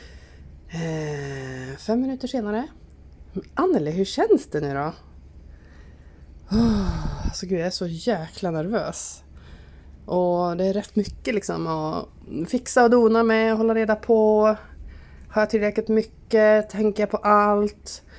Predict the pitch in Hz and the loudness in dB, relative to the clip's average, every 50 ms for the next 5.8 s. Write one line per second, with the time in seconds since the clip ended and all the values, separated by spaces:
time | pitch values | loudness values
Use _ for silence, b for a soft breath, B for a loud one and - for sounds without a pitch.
0 | B B B B B B B B B - - - 453 466 440 B B B B B | B B B B B B B B B -2 4 8 10 10 10 B B B B B
1 | B B B B B B B B B - - - - - - - - - - - | B B B B B B B B B -20 -20 -20 -20 -20 -20 -20 -20 -20 -20 -20
2 | - - - - - - - - - - - - - - 147 156 165 165 165 - | -20 -20 -20 -20 -20 -20 -20 -20 -20 -20 -20 -14 -10 -8 -6 -4 -4 -4 -6 -6
3 | 208 - 277 254 233 254 247 185 160 - - - - - - - - - - - | -8 -6 -4 -4 -4 -2 -4 -4 -6 -8 -12 -18 -20 -20 -20 -20 -20 -20 -20 -20
4 | - - - - - - - - b b b b b b b - 196 202 185 165 | -20 -20 -20 -20 -20 -20 -20 -20 b b b b b b b -2 -2 -2 -2 -2
5 | 147 143 165 196 - - 381 415 320 - - - - 160 147 | -4 -6 -6 -4 0 4 4 4 4 2 0 -8 -12 -12 -12